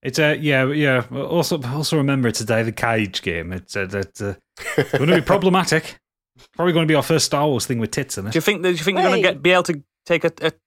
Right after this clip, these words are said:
Speaker 3: Twi'lek into the showers?
Speaker 4: Oh, God.
Speaker 1: I mean, I, I mean, potentially.
Speaker 3: Probably.
Speaker 1: It, it, like, it's, it's, it's di-, and David Cage himself will be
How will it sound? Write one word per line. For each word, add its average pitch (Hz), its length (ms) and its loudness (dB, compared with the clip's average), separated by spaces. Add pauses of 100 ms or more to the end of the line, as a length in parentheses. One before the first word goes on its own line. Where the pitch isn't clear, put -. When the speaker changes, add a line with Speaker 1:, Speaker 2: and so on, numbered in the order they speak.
Speaker 3:
Twi'lek 147 380 0
into 123 220 -4
the 123 60 0
showers? 139 600 0 (880)
Speaker 4:
Oh, - 140 -20
God. - 180 -12 (240)
Speaker 1:
I 123 160 -4
mean, 135 140 0
I, 123 280 0
I - 40 2
mean, 135 160 2
potentially. 117 480 -2
Speaker 3:
Probably. 123 340 2
Speaker 1:
It, 135 40 0
it, 135 120 -2
like, 120 140 -2
it's, 107 340 -6
it's, 127 160 -4
it's 123 240 0
di-, - 240 -2 (640)
and 123 140 -6
David 180 320 2
Cage 120 400 0
himself 113 420 -2
will 110 80 -4
be 113 180 -2